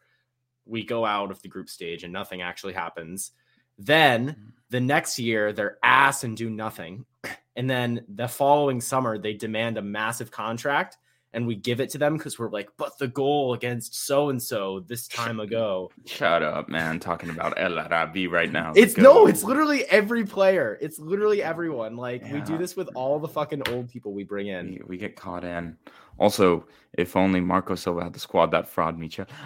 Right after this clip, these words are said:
Speaker 2: I don't know why. I liked Michel. I don't know. I think I had, like, good childhood fondling. Not childhood. Like,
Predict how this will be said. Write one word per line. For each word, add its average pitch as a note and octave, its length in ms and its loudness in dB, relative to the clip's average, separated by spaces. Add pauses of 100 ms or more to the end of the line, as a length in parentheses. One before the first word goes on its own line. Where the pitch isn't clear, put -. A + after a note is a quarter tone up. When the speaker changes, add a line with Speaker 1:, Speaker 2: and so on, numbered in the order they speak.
Speaker 2:
I C4+ 60 -2
don't D4 120 6
know G#3+ 100 10
why. F#2+ 340 6
I D#3+ 180 0
liked C#3 240 2
Michel. F2 480 -2
I C#3 80 -6
don't C#3 140 -2
know. F#2 140 0
I F2 120 0
think C#3+ 180 -6
I C3 80 0
had, G2 180 -2
like, E2+ 180 -4
good E2+ 200 -6
childhood E2 600 -8 (500)
fondling. E2 580 -8 (300)
Not A2 140 -10
childhood. D#2+ 680 -8
Like, F2 280 -18